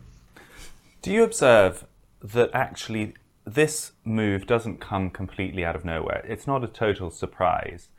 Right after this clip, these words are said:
in the sense that those kinds of systems we've been discussing, media on the internet,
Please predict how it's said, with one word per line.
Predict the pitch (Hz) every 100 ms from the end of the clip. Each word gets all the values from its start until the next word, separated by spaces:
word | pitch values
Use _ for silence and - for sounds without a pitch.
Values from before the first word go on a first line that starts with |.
| - - - -
in | 104
the | 104
sense | - 127 110 - -
that | 87 82 - - - _ _ _ _ _
those | - 123 151 147
kinds | - 135 127 107
of | 104
systems | - 104 - 85 82
we've | 90 85
been | 90
discussing, | 82 - - - 73 - - _ _ _ _ _
media | 95 98 92 90 87
on | 87
the | 87
internet, | 87 85 85 80 -